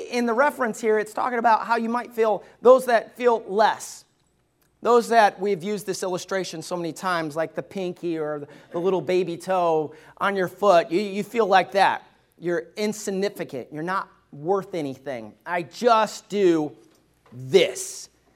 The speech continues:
I just," I know people in the past, they would come on Sunday afternoon, make sure the bathrooms are cleaned up and the toilet paper replaced. They, they just felt sometimes insignificant, but that is vitally important because we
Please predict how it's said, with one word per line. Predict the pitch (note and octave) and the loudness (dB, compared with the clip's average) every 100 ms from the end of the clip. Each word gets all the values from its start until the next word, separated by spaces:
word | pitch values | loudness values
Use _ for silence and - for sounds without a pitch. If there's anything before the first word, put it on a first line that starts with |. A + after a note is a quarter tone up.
| _ _ - | _ _ 0
I | G3 F#3+ | 2 2
just," | C#3 G3+ A3 G#3+ G#3 - - - _ _ _ _ - | -2 4 4 4 0 -12 -20 -20 _ _ _ _ -4
I | G3+ | -2
know | G#3 | -2
people | G3+ G#3 G3 | -4 -6 -6
in | F#3+ | -6
the | |
past, | F3+ G3+ G3+ - | -2 0 0 -2
they | F#3 | -4
would | E3 | -4
come | - G#3+ | -4 -4
on | G3 | -4
Sunday | F#3 G#3+ G3 | -4 -4 -2
afternoon, | F#3+ F#3 F3 F#3 F#3 | -4 -4 -6 -6 -4
make | E3+ | -6
sure | - F3 | -8 -6
the | |
bathrooms | D#3+ F3+ F#3+ E3+ D3+ | 0 0 -2 -8 -12
are | D#3 | -12
cleaned | - E3 D#3+ | -10 -6 -6
up | D#3+ | -6
and | D3+ | -12
the | - | -10
toilet | F#3 F#3 - | -8 -8 -10
paper | F3 D#3 D3+ | -10 -10 -10
replaced. | C#3+ C#3+ D#3 C3 A2+ - _ _ _ | -10 -8 -6 -6 -8 -18 _ _ _
They, | C#3+ A3+ - E3+ | -4 -4 -4 -4
they | G3 | -4
just | F3+ G3+ | -2 -6
felt | - G#3 E3 - _ | 0 0 -2 -8 _
sometimes | - A#3+ A#3 G#3 F#3+ - | -6 -4 -2 -4 -4 -4
insignificant, | A3+ A3 - F#3+ G3+ G#3 D#3+ - - | -2 -2 -6 -4 -4 -6 -10 -10 -8
but | A3+ - | -10 -2
that | - G#3+ | -2 -2
is | F3+ | -8
vitally | C#3 E3+ G3+ G3 F3+ | -6 -2 -2 -4 -8
important | D#3+ A3 A3 E3 | -6 -6 -6 -8
because | F3 D3+ | -12 -8
we | F3 | -10